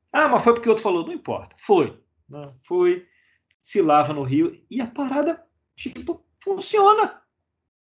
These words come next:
Funciona. Então, não é sobre o presente, não é sobre seus seis talentos de ouro,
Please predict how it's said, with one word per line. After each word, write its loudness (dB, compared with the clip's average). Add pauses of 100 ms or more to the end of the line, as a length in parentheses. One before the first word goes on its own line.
(480)
Funciona. 0 (500)
Então, -2
não 0
é 2
sobre -2
o -16
presente, 0
não -4
é 0
sobre -8
seus -8
seis -2
talentos -2
de -6
ouro, 0